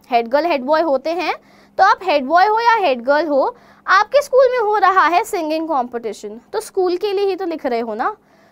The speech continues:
तो यहाँ स्कूल का नेम आ जाएगा कैप्स में, कैपिटल लेटर्स में। उसके बाद नोटिस लिखते हैं, नोटिस भी कैपिटल लेटर्स में होता है।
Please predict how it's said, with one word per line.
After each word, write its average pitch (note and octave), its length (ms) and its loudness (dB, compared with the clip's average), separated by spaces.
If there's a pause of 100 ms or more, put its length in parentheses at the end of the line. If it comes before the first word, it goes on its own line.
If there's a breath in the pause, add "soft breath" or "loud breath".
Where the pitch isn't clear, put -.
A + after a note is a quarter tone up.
(100)
तो - 60 -8
यहाँ G4 360 0
स्कूल G4 340 -2
का F#4 160 0
नेम D#4+ 260 -4
आ C4+ 120 2
जाएगा C4 460 2 (360)
कैप्स D#4+ 420 0
में, G#3 180 -10 (800 soft breath)
कैपिटल D#4+ 440 0
लेटर्स C4 480 -2
में। G3+ 140 -12 (480 soft breath)
उसके A#4 320 -6
बाद A#4 240 2
नोटिस F#4+ 600 -2
लिखते F#4+ 260 -4
हैं, G4 260 -2
नोटिस F#4+ 520 -2
भी G#4 220 2
कैपिटल F4+ 540 0
लेटर्स D4+ 420 -4
में D#4 120 -8
होता B3+ 360 -4
है। B3+ 320 -4